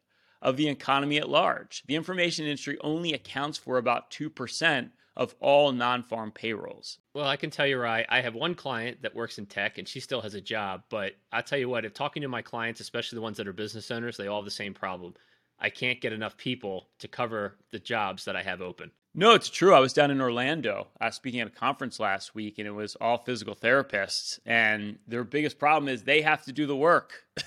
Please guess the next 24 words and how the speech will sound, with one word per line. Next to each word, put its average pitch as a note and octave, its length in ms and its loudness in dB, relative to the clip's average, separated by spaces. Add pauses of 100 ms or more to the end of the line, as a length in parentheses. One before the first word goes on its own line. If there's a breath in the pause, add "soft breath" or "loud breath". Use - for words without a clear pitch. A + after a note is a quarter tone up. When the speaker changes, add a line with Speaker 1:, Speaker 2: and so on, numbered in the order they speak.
Speaker 1:
<laughs> G3+ 380 4
They F3+ 100 4
said D#3+ 200 -2
they E3+ 140 6
own F3+ 120 0
the D#3 60 -2
business, D3+ 540 0 (320 soft breath)
but D3 120 2
they D#3 100 4
said D#3 220 0
they're E3 160 4
doing D3 420 2
more D3+ 400 0
of C3 140 -2
the, C3+ 100 -2
the - 220 -8
sessions C#3 400 0
themselves C#3 480 4
'cause A2 100 -12
they A#2 120 -4
just A#2 220 -10
can't A2+ 240 -10
find C3+ 380 -2
people, G#2 500 -10